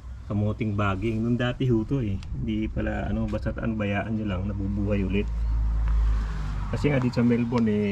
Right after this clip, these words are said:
apat ang weather. Pero pag nagtag-init na, yun na, nagbubunga na. Ito na ho yung mga sitaw. May mga bunga na rin siya. Ayan, oh.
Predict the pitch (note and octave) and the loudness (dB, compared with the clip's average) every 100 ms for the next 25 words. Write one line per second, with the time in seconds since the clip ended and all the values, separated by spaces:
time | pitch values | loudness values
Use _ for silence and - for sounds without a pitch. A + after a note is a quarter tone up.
0 | G2 F#2 - - A2 G#2+ F#2+ G2+ G2+ G#2+ | -2 -6 -6 -4 -2 0 0 0 -4 -6
1 | - - G#2+ - A#2 A2+ A2+ B2 B2 B2 | -10 -4 -4 -4 -4 -4 -2 -4 -2 -6
2 | A#2+ - - - - - - - - - | -6 -8 -10 -18 -20 -20 -18 -18 -18 -20
3 | - - - A2+ G#2 G2 F2+ F2+ F2+ F2+ | -20 -12 -2 0 0 -4 -8 -8 -6 -6
4 | F#2 - - - A2+ C#3 C#3+ C#3+ C#3 B2+ | -8 -10 -10 -6 -4 -2 -2 -2 -2 -2
5 | - A2 A2+ A#2+ A2 - - - - - | -2 -2 -4 -4 -6 -10 -20 -20 -20 -20
6 | - - - - - - - - - - | -20 -20 -20 -20 -20 -20 -20 -20 -20 -20
7 | - A2 A2 A2 G#2+ G#2+ G#2+ G#2 G2 F#2+ | -6 -2 0 0 2 2 2 0 0 -2
8 | A2 G2 G#2+ G2+ | -2 -4 -4 -4